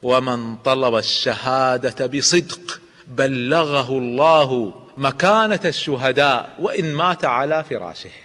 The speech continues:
وقد التقيت مع امرأة فاضلة، هي أم عزام،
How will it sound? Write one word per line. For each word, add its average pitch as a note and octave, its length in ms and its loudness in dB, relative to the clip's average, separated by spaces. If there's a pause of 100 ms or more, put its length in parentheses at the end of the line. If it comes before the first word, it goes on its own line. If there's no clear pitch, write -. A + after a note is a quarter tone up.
(320)
وقد F#3+ 240 2
التقيت F#3+ 580 2 (720)
مع D3+ 300 2
امرأة E3 380 0
فاضلة، B2 800 2 (480)
هي D#3 500 2 (260)
أم E3 240 -2
عزام، A2+ 720 0